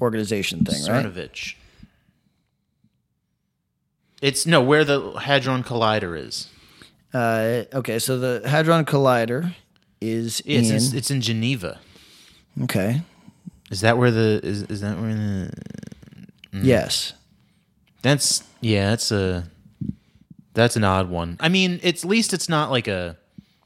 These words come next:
Speaker 2: what if it was a Moloch statue?
Speaker 1: The cern spokesperson said that the video was a prank.
Speaker 2: I, no, don't buy it.
Speaker 1: The mock ritual was performed without any official permission. Uh, here's my question. Why are, uh,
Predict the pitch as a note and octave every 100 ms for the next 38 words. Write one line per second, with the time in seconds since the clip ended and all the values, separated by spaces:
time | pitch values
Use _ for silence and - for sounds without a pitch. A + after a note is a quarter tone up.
0 | - - - B2+ C#3+ C#3 A2+ G2 A2+ F2
1 | D#2+ - D#2+ F2+ D#2+ D3 D3 - F3+ F#3
2 | - D#3+ D#3+ - D#3 D3 C#3 D3 C#3 B2+
3 | B2 C3 C3 B2 A#2 G#2+ A#2 F2+ E2 -
4 | _ _ _ _ _ _ _ _ - C#3+
5 | D3 D3 A#2+ A2 A#2 A2 A#2+ G#2 G2 F#2+
6 | F#2 - _ - - _ C3 C#3+ D#3+ -
7 | D#3+ D#3 D3+ C#3+ - C3 D3+ D3 C3 C#3
8 | A#2+ C#3 C#3 A#2 - C3 C3+ B2+ - B2+
9 | B2 A2 - B2 - _ _ _ _ _
10 | _ _ _ _ _ _ _ _ - -
11 | A#2 F#2 E3+ G#3+ G3+ C3+ B2 B2 B2 C#3+
12 | C3 C#3+ F3 G3 F#3 D#3 D3 B2+ F#2 B2+
13 | A#2+ A#2